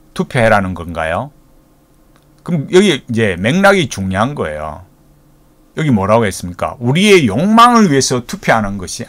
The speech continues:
아니다." 그런 투표가 하나님의 영광을 위한 것이다. 그러니까 그런 투표가 뭐예요? 하나님의 영광을 위한 투표가 되는 거잖아요.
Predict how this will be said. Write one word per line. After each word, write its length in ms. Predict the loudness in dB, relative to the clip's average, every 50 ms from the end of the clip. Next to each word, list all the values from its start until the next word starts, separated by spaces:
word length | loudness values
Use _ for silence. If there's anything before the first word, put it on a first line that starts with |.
| -14
아니다." 540 | -12 -10 -10 -8 -6 -6 -8 -8 -8 -12 -18 _ _ _ _ _ _ _ _ _ _ _ _ _ _ _ _ _ _ _ -20 -20 -20 -20 -20 -20 -20 _ _ _ _ _ _ _ _ _ _ _ _ _ _ _ _ _ _ _ _ _ _ _ _ _ _ _ _ _ -4
그런 320 | 0 2 4 4 4 2
투표가 480 | 2 -2 -8 -4 -4 0 4 4 4 4
하나님의 400 | 4 2 0 2 2 2 0 0
영광을 480 | 0 0 2 4 4 4 2 0 -2
위한 480 | -2 -2 -2 -4 -4 -4 -4 -6 -8 -10 -16 -18 -14
것이다. 460 | -14 -14 -12 -12 -10 -10 -10 -12 -12 _ -8
그러니까 300 | -4 0 0 -2 -2 -2
그런 340 | 0 4 4 6 6 4
투표가 400 | 2 0 -8 -2 0 4 6 6 4
뭐예요? 420 | 4 2 0 -2 -2 -2 -2 -4 -8 -20 -20 -20 -12
하나님의 400 | -4 -2 0 2 2 2 2 0
영광을 360 | 0 2 4 4 4 4 2
위한 220 | 0 0 -2 -2 -4
투표가 360 | -8 -12 -12 -6 -4 -2 -2 -2
되는 300 | -4 -6 -8 -6 -4 -4
거잖아요. 500 | -6 -6 -10 -10 -10 -10 -12 -12 -14